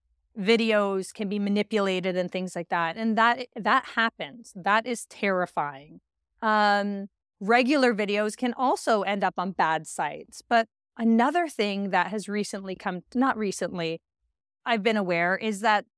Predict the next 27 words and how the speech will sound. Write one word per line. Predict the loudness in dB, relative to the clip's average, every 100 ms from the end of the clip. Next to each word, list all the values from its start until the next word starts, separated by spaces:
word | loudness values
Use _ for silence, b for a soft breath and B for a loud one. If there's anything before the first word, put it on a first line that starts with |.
| _ _ _ _ -4
a | 0
lot | 2 4 2
of |
times | -2 -4 -2 -2 -6 _
people | -4 -2 0 0
will | -2
take, | -4 -2 -2 -6 _ _ _ -6
these | -2 -2 -6 -14
sick | -2 -2 0
individuals | -2 -2 -2 -2 -2 -4
will | -6
take | -2 -4 -2
these | -2 -2 -6 -4
videos | 0 2 2 2 0
and | -4
these | -4 -2
images, | -2 -2 0 0 0
or | -2
they | -2 -2
become | -4 -6 -6
obsessed | -6 -2 0 0 -6
with, | -6
like, | -4 -4
an | -4
influencer | -6 -8 -10 -8 -8
kid | -6 -6
online, | -6 -6 -6 -6